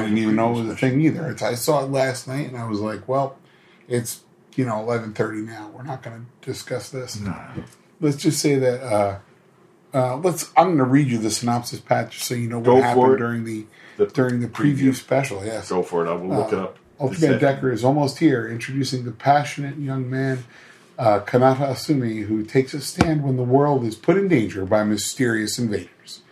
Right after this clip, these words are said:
Speaker 2: Uh, the members of the Defense Force Gut Select stand with him to fight against the monsters.
Speaker 1: Okay.
Speaker 2: We'll also take a look at the new light, Ultraman Decker.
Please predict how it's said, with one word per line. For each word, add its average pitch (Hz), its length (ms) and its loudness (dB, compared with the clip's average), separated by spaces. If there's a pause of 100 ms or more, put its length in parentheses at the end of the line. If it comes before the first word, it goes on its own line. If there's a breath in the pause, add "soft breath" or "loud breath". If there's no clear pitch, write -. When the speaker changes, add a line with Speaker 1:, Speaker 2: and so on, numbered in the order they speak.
(800 soft breath)
Speaker 2:
Uh, 107 260 6
the 98 100 0
members 120 400 2
of 104 120 0
the 104 80 4
Defense 131 400 4
Force 135 260 0
Gut 139 280 0
Select 160 440 2
stand 131 380 0
with 123 160 -6
him 113 300 -2
to 110 120 -12
fight 123 280 2
against 101 520 -4 (220)
the 104 160 -10
monsters. - 680 -8 (200 loud breath)
Speaker 1:
Okay. 131 180 -8 (140)
Speaker 2:
We'll 131 180 6
also 131 300 2
take 120 200 0
a 120 60 2
look 123 200 0
at - 60 -20
the 120 80 2
new 147 240 4
light, 165 340 2 (100)
Ultraman 139 400 0
Decker. - 400 -6